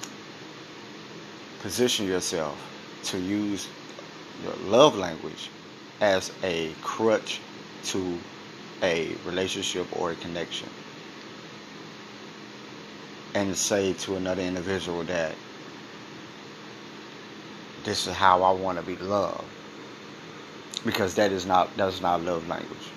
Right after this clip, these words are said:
That is control. So, hey, regardless of what your love language is, just always remember: stay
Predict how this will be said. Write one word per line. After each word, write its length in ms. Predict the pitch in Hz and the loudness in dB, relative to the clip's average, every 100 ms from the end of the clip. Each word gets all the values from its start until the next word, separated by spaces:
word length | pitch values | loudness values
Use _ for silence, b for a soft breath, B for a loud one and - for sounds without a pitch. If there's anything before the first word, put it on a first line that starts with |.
| - | -2
That 160 | - 98 | 4 4
is 100 | 90 | 4
control. 460 | - 85 - 80 - - - - - - - - - - - - - - - - - - - - - - - - - - - - - - - - - - - - - - - - - | -2 -2 2 2 0 -8 -14 -14 -14 -14 -14 -14 -14 -14 -14 -14 -14 -14 -14 -14 -14 -14 -14 -14 -14 -14 -14 -14 -14 -14 -14 -14 -14 -14 -14 -14 -14 -14 -14 -14 -14 -14 -14 -14 -8
So, 180 | - 117 | 2 6
hey, 160 | 123 - - B B B B - - - - - | 6 6 -8 B B B B -14 -16 -16 -14 -10
regardless 420 | 92 110 127 120 | 4 8 8 8
of 100 | 120 | 2
what 240 | 113 107 | 2 2
your 100 | 101 | 0
love 260 | 92 95 90 | 2 2 2
language 360 | 90 85 85 - | 0 -2 -6 -6
is, 380 | 80 73 - - - - - - | -6 -6 -8 -10 -12 -14 -12 -8
just 340 | - 92 - | -2 0 2
always 500 | 98 95 92 95 87 | 6 6 6 4 0
remember: 400 | 87 87 85 76 78 - - - - - - - | -2 -4 -4 -6 -8 -12 -14 -14 -14 -14 -14 -10
stay 460 | - - - - | -4 -4 -2 -2